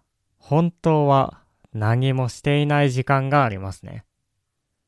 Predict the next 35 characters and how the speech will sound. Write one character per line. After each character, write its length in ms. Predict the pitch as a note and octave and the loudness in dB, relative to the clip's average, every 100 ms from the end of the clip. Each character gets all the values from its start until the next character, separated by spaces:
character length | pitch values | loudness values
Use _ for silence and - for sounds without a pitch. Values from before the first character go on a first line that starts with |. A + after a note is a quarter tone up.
| _ _ _ _ _ _ _ _ _ _ _ _ _ _ _ _ - | _ _ _ _ _ _ _ _ _ _ _ _ _ _ _ _ -10
何 340 | A2 A2 C3+ | -4 -2 0
も 320 | C3+ C#3+ - D3+ | 2 0 0 -8
考 320 | - B2 B2 C#3 D3 | -6 -2 -2 2 2
え 100 | C3 | 2
て 180 | - F#2+ | -2 -8
い 100 | F#2+ | -6
な 180 | A#2+ C#3 | -4 -2
か 100 | C3+ | -4
っ 80 | - | -4
た 160 | - F#2+ | -10 -10
り、 460 | G#2 G2+ G2 B2+ _ _ _ _ _ | -8 -10 -10 -14 _ _ _ _ _
た 180 | - D#3 | -4 0
だ 300 | C#3+ C#3+ D3 - _ | 0 0 -4 -18 _
ス 220 | - - | -14 -6
マ 220 | B2 B2+ | 0 0
ー 40 | C3+ | 0
ト 140 | C#3+ | -2
フ 120 | B2 | -6
ォ 20 | A2+ | -6
ン 200 | G#2+ G2 | -4 -6
を 60 | |
見 220 | F#2+ A#2+ C3 | -4 -2 0
て 240 | C#3 A#2+ | 0 0
い 60 | G#2+ | -2
る 100 | G#2 | -6
だ 220 | - G2+ | -6 -4
け 160 | C3+ C3+ | -2 0
の 280 | C#3+ - D3+ | 0 -2 -10
時 140 | - | -10
間 260 | A2+ A#2 A#2 | -6 -4 -2
が 140 | C#3 | 0
あ 40 | C#3+ | 0
り 100 | G2+ | -2
ま 180 | E2 - | -10 -16
す。 260 | - _ | -20 _